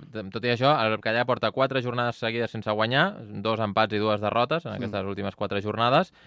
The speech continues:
Speaker 1: i la següent jornada és una bona jornada per sumar tres punts, sí o sí, perquè s'enfronta al Cué, el Molins de
Speaker 2: Mm.
Speaker 1: Rei, que tan sols ha fet dos punts. Per tant,
Speaker 2: Sí, sí.
Speaker 1: aquesta
Speaker 2: Hauria d'aprofitar.
Speaker 1: hauria d'intentar sumar els tres punts, eh, sí o sí, al Catllà aquest proper cap de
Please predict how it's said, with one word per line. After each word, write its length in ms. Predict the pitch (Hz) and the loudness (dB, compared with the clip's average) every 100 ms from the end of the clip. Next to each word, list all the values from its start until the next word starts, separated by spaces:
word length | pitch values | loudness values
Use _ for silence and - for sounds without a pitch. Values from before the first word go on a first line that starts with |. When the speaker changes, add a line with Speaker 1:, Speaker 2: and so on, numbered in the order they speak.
| - _ | -20 _
Speaker 1:
i 140 | 131 135 | 0 4
la 140 | 127 | 4
següent 420 | 131 123 143 151 | 4 2 2 2
jornada 520 | 143 135 143 151 165 - | 2 2 4 6 4 2
és 100 | 127 | -2
una 140 | 139 135 | 2 4
bona 180 | 135 131 | 4 2
jornada 300 | 131 135 143 | 2 2 4
per 160 | 131 110 | 2 -2
sumar 240 | 123 120 | -2 -2
tres 180 | - 113 | 0 -6
punts, 320 | - 123 - | -4 -4 -4
sí 160 | - 123 | -6 -2
o 60 | 117 | -2
sí, 120 | 139 | 0
perquè 280 | 143 123 110 | -2 -2 -2
s'enfronta 380 | 117 120 123 | -2 0 2
al 80 | 127 113 | 0 2
Cué, 200 | 123 104 | 2 2
el 80 | 95 | 0
Molins 260 | 101 110 | 0 0
de 80 | 113 | 2
Speaker 2:
Mm. 60 | 110 | 2
Speaker 1:
Rei, 100 | 117 | 0
que 100 | 117 | 0
tan 140 | 104 | -2
sols 160 | 110 104 | -2 -2
ha 60 | |
fet 160 | 98 101 | -2 -2
dos 140 | 95 | -4
punts. 320 | - 120 87 - | 0 0 0 -8
Per 100 | - | -10
tant, 160 | 101 98 | -2 0
Speaker 2:
Sí, 120 | 107 | -2
sí. 100 | - 90 | -4 -12
Speaker 1:
aquesta 460 | - _ _ - | -16 _ _ 0
Speaker 2:
Hauria 200 | 147 151 | 6 6
d'aprofitar. 640 | 143 131 127 117 107 107 - | 6 2 -4 -6 -6 -8 -6
Speaker 1:
hauria 200 | 101 110 | 0 2
d'intentar 300 | 113 113 110 | 2 0 -2
sumar 200 | 110 110 | -2 -2
els 80 | 107 | -2
tres 180 | 110 104 | -4 -6
punts, 460 | 110 120 117 110 | -4 -4 -6 -6
eh, 240 | 110 104 98 | -4 -2 -4
sí 100 | - | -6
o 40 | 104 | -6
sí, 140 | 110 | -4
al 100 | 104 | -2
Catllà 280 | 101 101 107 | -2 0 0
aquest 180 | 110 104 | -2 -6
proper 240 | - 101 98 | -8 -6 -4
cap 120 | 101 | -2
de 120 | 98 | 0